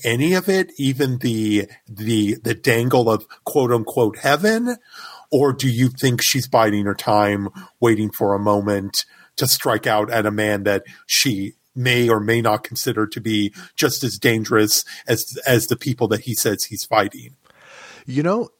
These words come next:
Speaker 2: that's awesome, Ken, because what I'm thinking is Maeve is now developing her own,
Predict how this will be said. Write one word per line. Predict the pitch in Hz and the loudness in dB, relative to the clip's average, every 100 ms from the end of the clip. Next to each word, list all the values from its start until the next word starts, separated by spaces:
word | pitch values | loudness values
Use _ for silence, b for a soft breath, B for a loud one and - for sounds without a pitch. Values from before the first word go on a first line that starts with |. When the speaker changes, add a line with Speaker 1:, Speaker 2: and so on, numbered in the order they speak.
| _ | _
Speaker 2:
that's | - 185 - - | -2 -2 -2 -2
awesome, | 127 196 - 131 104 | 0 2 0 -2 -4
Ken, | - 107 101 101 | -4 -4 -4 -6
because | 117 113 127 107 - - - | -6 -2 0 0 0 -4 -6
what | 110 123 | 0 2
I'm | 135 190 233 | 4 2 0
thinking | - 127 110 117 113 | 0 0 0 -4 -2
is | 110 110 101 - - | -2 -2 -2 -4 -4
Maeve | 113 110 120 139 185 190 151 | -6 -2 2 2 4 0 0
is | 123 110 | -2 0
now | 120 113 110 113 | 0 2 2 0
developing | 104 110 92 113 131 143 - 98 80 80 80 80 B B B B B B B _ _ _ _ | 0 -4 0 2 2 2 0 -4 -4 -8 -12 -14 B B B B B B B _ _ _ _
her | 104 135 110 - | -2 0 0 0
own, | 131 135 139 143 143 147 151 | 0 2 2 0 -2 -4 -6